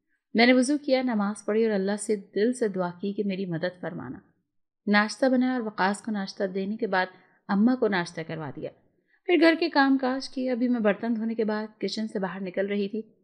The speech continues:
कि अम्मा चादर ओढ़े कहीं बाहर जाने की तैयारियों में थी। मेरे पूछने पर कहने लगी कि नुसरत की तरफ जा रही हूँ। वो बता रही थी कि साथ वाले मोहल्ले में कोई औरत स्विच में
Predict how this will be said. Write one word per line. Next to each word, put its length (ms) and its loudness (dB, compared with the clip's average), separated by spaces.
कि 40 6
अम्मा 240 8
चादर 400 2
ओढ़े 240 4
कहीं 280 -2
बाहर 260 0
जाने 300 -6
की 140 -8
तैयारियों 540 -2
में 120 -6
थी। 140 -18
मेरे 160 12
पूछने 400 -2
पर 120 0
कहने 260 2
लगी 220 2
कि 100 0
नुसरत 380 2
की 60 -6
तरफ 240 -2
जा 200 0
रही 120 -4
हूँ। 100 -6
वो 60 -6
बता 280 0
रही 160 0
थी 80 -4
कि 120 0
साथ 340 -4
वाले 200 0
मोहल्ले 340 -2
में 120 0
कोई 140 -2
औरत 320 -2
स्विच 340 4
में 160 0